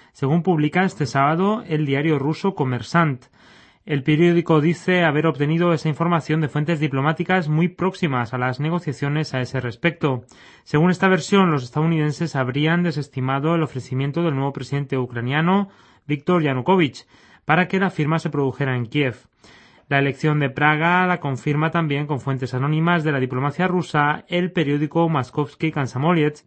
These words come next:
que aventura como fecha los días posteriores a la visita a Eslovaquia del presidente ruso Dmitry Medvedev en los próximos seis y siete de abril.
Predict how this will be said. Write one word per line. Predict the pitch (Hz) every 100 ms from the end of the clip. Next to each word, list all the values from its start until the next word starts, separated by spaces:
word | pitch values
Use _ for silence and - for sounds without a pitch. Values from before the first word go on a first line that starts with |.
| -
que | 160
aventura | 165 180 185 147 214 170 131
como | 143 139 131
fecha | - 160 - 190
los | 196 165 - -
días | 156 170 170
posteriores | - - 147 143 165 180
a | 156
la | 139
visita | 127 156 165
a |
Eslovaquia | 160 196 170 - 165
del | 165
presidente | 147 131 139 135
ruso | 127 160 - 175
Dmitry | 156 135 -
Medvedev | 123 113 160 165 165 165 -
en | 147
los | 151 151
próximos | - 147 131 - 139 139 117
seis | - 156 170 -
y | 190
siete | - 131 127
de | 117
abril. | 110 139 139 120